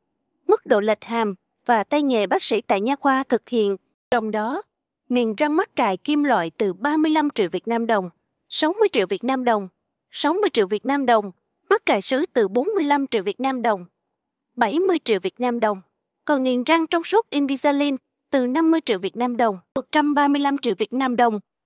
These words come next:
Dưới đây là bảng giá niềng răng lệch hàm tham khảo. Niềng răng mắc cài K M loại, niềng răng mắc cài sứ, niềng răng T R O, O N G suốt A N V A, cách A N, đến suốt A N V A S A N. Sáu,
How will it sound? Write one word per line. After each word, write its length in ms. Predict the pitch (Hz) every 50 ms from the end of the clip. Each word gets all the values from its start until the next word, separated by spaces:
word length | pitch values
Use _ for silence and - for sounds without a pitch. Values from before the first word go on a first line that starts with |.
| _ _ _ _ _ _ -
Dưới 160 | - 302 392
đây 200 | - 311 277 269
là 100 | 262 240
bảng 320 | 208 202 180 196 277 269
giá 180 | 294 294 294 403 453 392
niềng 140 | 254 208 190
răng 200 | - 269 262 262
lệch 180 | 254 - - -
hàm 180 | 233 208 196
tham 200 | 190 - 240 233
khảo. 360 | 233 - 220 170 160 190 285 370 _ _ _ _ _ _ _ _ _ -
Niềng 220 | 247 240 226 208
răng 140 | 190 247 240 -
mắc 300 | 254 359 440 - _ -
cài 140 | 240 269
K 400 | - - 240 233 214 208 - - 254 247
M 40 | 240
loại, 220 | 240 214 185 180 185
niềng 220 | 190 202 185 180 -
răng 180 | 220 214 247
mắc 160 | 269 427 - -
cài 120 | - 285
sứ, 260 | - - 269 285 339 415 359
niềng 120 | 226 196
răng 220 | 180 233 240 226 -
T 80 | -
R 120 | 240 226 220
O, 340 | 214 214 214 208 202 202 - _ _ _ _ _
O 360 | 262 254 254 247 - - 247
N 40 | 247 233
G 60 | 254 254 240
suốt 200 | - 370 453 - _
A 180 | 285 269 254
N 80 | 220 208
V 80 | - 262 247 233
A, 160 | 233 233 220 226 220 - _ _ _ _
cách 220 | - 381 - -
A 100 | - 254 254 254 - - 254 247
N, 60 | 240 233 - _ _ _ _ _ _ _ _ _
đến 100 | - 277
suốt 200 | 277 - 359 415 -
A 280 | - 262 262 240 247
N 80 | 247 240
V 80 | 220 247 240 233
A 100 | 226 214 - 302 370 -
S 60 | - - _ _
A 400 | - 233 233 226 - 254 254 262
N. 80 | 247 233 - _ _ _ _ _ _ _ _ -
Sáu, 380 | - - 214 208 226 302 370